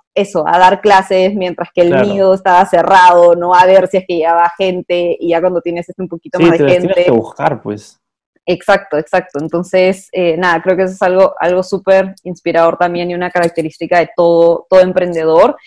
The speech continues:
Speaker 1: Y para, entonces, creaste, ¿no? Te, te fuiste, bueno, para los que nos están escuchando que no son de Perú, de hecho, eh, el malecón, ¿no? Es un
Speaker 2: Ah, bueno, sí.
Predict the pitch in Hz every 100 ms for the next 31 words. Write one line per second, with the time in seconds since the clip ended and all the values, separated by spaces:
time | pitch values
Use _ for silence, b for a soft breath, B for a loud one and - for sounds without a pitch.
0 | b b - 196 190 - 185 208 208 214
1 | - _ _ _ - 220 220 220 - 220
2 | 220 190 190 208 196 - 196 190 214 214
3 | 220 190 190 196 196 196 226 247 208 214
4 | 220 190 190 220 208 185 175 190 202 214
5 | - 180 180 - 190 185 185 185 175 160
6 | 190 185 175 175 170 208 202 202 202 175
7 | 180 - 185 185 180 175 175 _ _ 123
8 | 113 110 104 117